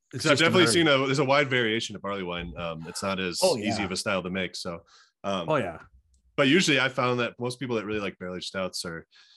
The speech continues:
Speaker 2: at least, they can, at least can find some barley wine that they like, especially barrel aged barley wine.
Speaker 1: I haven't found a good barley wine around here.
Speaker 2: <laughs>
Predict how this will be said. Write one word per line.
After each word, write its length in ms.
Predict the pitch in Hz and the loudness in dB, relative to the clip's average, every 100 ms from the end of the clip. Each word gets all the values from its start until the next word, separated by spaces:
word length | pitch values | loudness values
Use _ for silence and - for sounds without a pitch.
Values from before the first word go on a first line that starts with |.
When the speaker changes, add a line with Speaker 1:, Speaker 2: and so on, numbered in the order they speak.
| _ _ _ 113 | _ _ _ 0
Speaker 2:
at 60 | |
least, 280 | 143 170 - 135 | 2 2 -4 -10
they 60 | |
can, 120 | - | -8
at 60 | 113 | -2
least 260 | 131 131 - | -2 -2 -8
can 100 | 98 | -10
find 320 | 101 101 98 | -8 -8 -8
some 360 | 98 90 82 | -10 -10 -12
barley 280 | 78 85 85 | -12 -12 -10
wine 240 | 82 80 78 | -12 -12 -14
that 120 | 78 | -18
they 80 | 80 | -14
like, 260 | 80 78 - - | -12 -14 -16 -18
especially 320 | - 80 80 | -16 -16 -14
barrel 200 | 76 78 | -12 -12
aged 140 | 76 - | -14 -16
barley 180 | 76 - | -14 -12
wine. 140 | 156 | -8
Speaker 1:
I 80 | 175 | -4
haven't 200 | 196 202 190 | -4 -2 -2
found 280 | 160 156 | -2 -2
a 40 | 113 | -2
good 300 | 123 104 - | -4 -4 -6
barley 280 | 101 101 98 | -6 -4 -8
wine 220 | 95 92 | -8 -6
around 320 | 87 87 87 | -8 -8 -10
here. 240 | 80 - | -10 -10
Speaker 2:
<laughs> 60 | - | -12